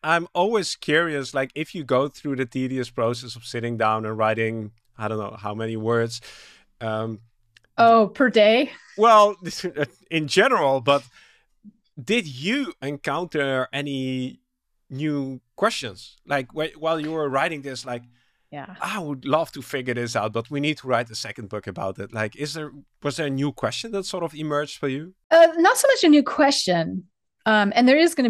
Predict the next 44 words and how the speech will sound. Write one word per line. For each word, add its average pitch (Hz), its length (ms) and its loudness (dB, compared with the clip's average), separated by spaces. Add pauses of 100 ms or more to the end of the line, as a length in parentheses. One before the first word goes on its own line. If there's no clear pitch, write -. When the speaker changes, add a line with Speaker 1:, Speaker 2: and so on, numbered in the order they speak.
Speaker 2:
be 196 60 2
a - 100 -8
second 196 220 -2
book 190 180 -2
coming 170 280 -4
out, 170 180 -2
which - 160 -6
is 185 100 -8
gonna 185 220 -4
be - 80 -
about - 200 -2
thinking 220 320 4
styles. 170 600 -2 (100)
Uh, 185 440 0
so 180 420 -2
it's 220 160 0
not 220 220 4
in 202 140 0
this 220 180 0
book, 170 280 -6 (600)
um, 214 600 4 (520)
but 214 100 4
it 220 100 2
is 226 200 4
in 202 80 -2
the 196 80 -4 (140)
course. 214 420 4
The, 247 200 0 (440)
the 262 80 -2
th-, - 180 -14 (260)
it 294 120 -6
wasn't 415 260 2
a 539 100 -10
question 311 360 -2
that 370 100 -10
came 262 240 -2
up, 220 220 0 (1500)
but 285 220 2
it 269 140 4
was 269 400 -2 (380)
a 262 120 0
little 302 360 0
bit 269 280 2 (100)
of 226 400 2